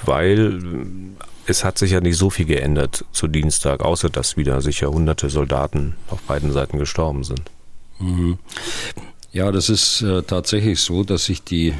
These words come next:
Speaker 2: Lage seit einigen Tagen auch schon über den Dienstag hinweg, nach rückwärts geblickt, äh, kaum verändert hat.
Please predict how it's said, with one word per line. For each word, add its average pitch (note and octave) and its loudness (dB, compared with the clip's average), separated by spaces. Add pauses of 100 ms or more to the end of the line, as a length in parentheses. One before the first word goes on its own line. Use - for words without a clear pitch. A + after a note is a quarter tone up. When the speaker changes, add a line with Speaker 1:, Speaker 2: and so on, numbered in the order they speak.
(100)
Speaker 2:
Lage F2+ 0
seit E2+ 0
einigen F2+ 2
Tagen F2 2 (320)
auch F2+ -2
schon F2+ 0
über G2 2
den F2 2
Dienstag F#2 0
hinweg, E2 -2
nach E2+ -4
rückwärts F#2 -2
geblickt, - -4
äh, E2 2 (220)
kaum F#2 0
verändert F2 0
hat. A2 -2